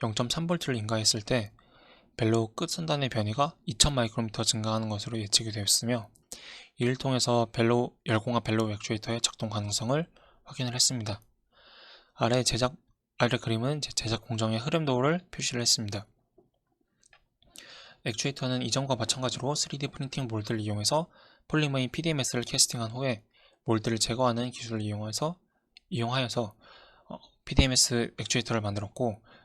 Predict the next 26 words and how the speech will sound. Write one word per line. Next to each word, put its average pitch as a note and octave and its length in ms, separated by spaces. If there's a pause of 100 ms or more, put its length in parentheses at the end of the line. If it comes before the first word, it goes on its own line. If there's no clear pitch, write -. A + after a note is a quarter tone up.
(120)
추가적-, B2 440 (100)
이제 G#2+ 220
별도로 A#2+ 360
제작된 - 560 (1200)
히터를 B2+ 300
삽입을 B2+ 420
해서 D#3+ 280 (340)
입구에 A2+ 460
피디엠에스를 C#3 600
도포, G#2+ 420 (160)
경화해서 A2+ 480
입구를 A#2 300
막습니다. G2+ 540 (600)
다음으로 A#2 360
실험 E3 240
결과입니다. G#2 640 (640)
이제 B2+ 140 (180)
서머 F3 280
뉴메릭 A2+ 480
벨로 A2+ 280
액추에이터에 A2+ 680
전압을 A2 360
인가해서 A2 580
디스플레이스먼트를 - 680 (200)
측정을 B2 320
하였고, B2+ 380